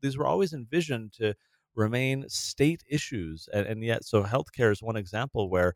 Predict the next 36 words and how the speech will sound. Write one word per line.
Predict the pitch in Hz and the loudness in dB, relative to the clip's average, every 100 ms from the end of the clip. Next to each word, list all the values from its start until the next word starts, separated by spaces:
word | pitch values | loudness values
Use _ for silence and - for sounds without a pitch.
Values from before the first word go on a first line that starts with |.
| _ _ _ - | _ _ _ -14
the | |
federal | - 160 160 131 | -6 -2 2 4
government | 123 135 131 | 4 2 -4
is | 123 143 | -8 -10
extremely | - - - 208 233 269 247 196 139 | -12 -14 -16 -16 -10 -4 0 4 4
involved | 110 98 95 92 90 92 | 4 2 4 4 2 -2
now | 90 85 85 | -8 -6 -8
when | 92 | -10
it | 85 | -12
comes | - 92 90 | -12 -14 -12
to | 95 | -12
healthcare. | 87 90 - 98 87 92 _ _ _ _ | -8 -8 -8 -10 -10 -12 _ _ _ _
And, | 113 110 107 107 110 110 - | 0 2 2 -2 -6 -12 -6
uh, | 107 104 98 98 95 92 | -2 0 0 0 -4 -6
and, | 113 113 | -8 -6
and | 117 | -4
the | 110 | -4
problem | - 175 160 139 | 0 0 2 -2
with | 220 - | -2 4
that | 120 113 | 6 6
is | 107 | 4
that | - - | -4 -6
you | 123 | 2
don't | 117 156 165 | 4 4 2
get | 156 | -2
diversity, | 135 101 123 160 - 95 82 92 | 0 2 2 0 -4 -12 -12 -12
these | 92 | -12
kind | - 113 | -10 -6
of | 95 | -6
laboratories | 87 87 92 98 98 104 101 92 | -2 -4 -4 -10 -8 -2 -2 -4
of | 92 | -10
democracy, | 95 90 87 - 87 - 87 | -10 -6 -6 -6 -12 -6 -6
as | 82 | -6
they're | 85 | -10
called, | - 87 80 82 | -6 -4 -2 -2
where | 95 92 | 0 0